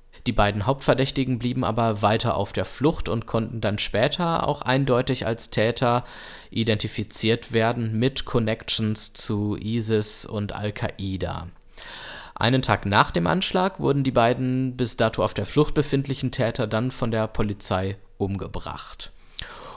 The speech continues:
Und diese ganzen Geschehnisse lösten bekanntlich eine Riesenreaktion aus. Nicht nur in Frankreich, sondern auch in anderen Ländern, auch hier in Deutschland, gab es Mahnwachen, es gab eine Schweigeminute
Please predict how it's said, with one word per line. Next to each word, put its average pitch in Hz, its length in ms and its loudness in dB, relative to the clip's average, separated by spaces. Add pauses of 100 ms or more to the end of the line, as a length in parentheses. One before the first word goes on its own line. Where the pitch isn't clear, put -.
(260)
Und 104 720 0
diese 110 220 0
ganzen 123 420 2
Geschehnisse 123 720 2
lösten 120 540 2
bekanntlich 117 600 -2
eine 110 380 0
Riesenreaktion 113 960 0
aus. 143 380 2
Nicht 123 260 -2
nur 120 100 2
in 104 140 -4
Frankreich, 139 800 0
sondern 117 360 0
auch 110 380 0
in 98 100 -2
anderen 117 320 -4
Ländern, 110 440 0
auch 101 160 -4
hier 98 100 2
in 98 100 0
Deutschland, 113 680 2 (340)
gab 98 220 2
es - 160 2
Mahnwachen, 135 680 2
es - 140 0
gab 104 200 0
eine 95 140 -4
Schweigeminute 127 1120 2